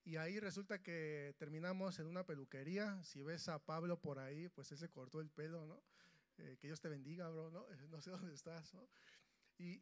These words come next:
y estábamos en una charla con, con Ibrahim, con Ivo. Y Ivo nos estaba contando su vida, él, él es ateo completamente, dice,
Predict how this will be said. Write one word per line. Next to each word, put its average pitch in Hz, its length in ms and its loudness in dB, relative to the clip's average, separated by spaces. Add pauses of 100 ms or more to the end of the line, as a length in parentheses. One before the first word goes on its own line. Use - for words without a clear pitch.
y 175 80 2
estábamos 247 460 8
en 202 100 4
una 214 200 4
charla 202 340 2
con, 165 320 0
con 160 200 -2
Ibrahim, 165 680 4
con 151 280 -6
Ivo. 190 360 2 (640)
Y 185 280 2
Ivo 233 160 6
nos 196 140 4
estaba 220 220 2
contando 185 400 0
su 156 180 0
vida, 214 560 2
él, 196 220 -4
él 180 180 6
es 202 200 6
ateo 175 420 2
completamente, 170 1200 0
dice, 156 500 -4